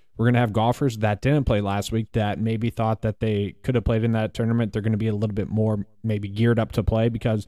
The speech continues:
you know, every golfer wants to play in the Players Championship. So those golfers that didn't make it, they might be a little bit more ready to go. Then we have the golfers that, you know, had the A M P-, the A M P M,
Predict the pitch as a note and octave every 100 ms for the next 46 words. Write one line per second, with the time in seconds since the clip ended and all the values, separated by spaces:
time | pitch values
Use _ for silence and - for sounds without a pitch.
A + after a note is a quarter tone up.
0 | - - A2 A#2+ A2 G#2 G#2 G2 G2+ F#2+
1 | G#2 G2 F2 - A2 G#2 - G#2 F#2+ -
2 | F#2+ - F#2+ G#2+ G#2 G2 A2+ A2+ G2+ G#2
3 | - - A2+ A#2 A2+ A#2+ C#3 - - -
4 | - - G#2+ C3+ - G#3+ D3+ B2 D3 D3+
5 | C#3+ A2+ A#2+ A#2+ A#2 A#2+ G#2+ A#2 B2+ F2+
6 | - - - B2 D3+ D3+ D3 D3 C3+ A2
7 | A2+ A#2 A#2 G#2+ - G#2+ G#2+ - A2 G#2+
8 | B2+ A#2+ A#2 B2 A2 G2 A2 G2 - -
9 | - _ A2 - C3 C3+ B2 - B2 G2+
10 | F#2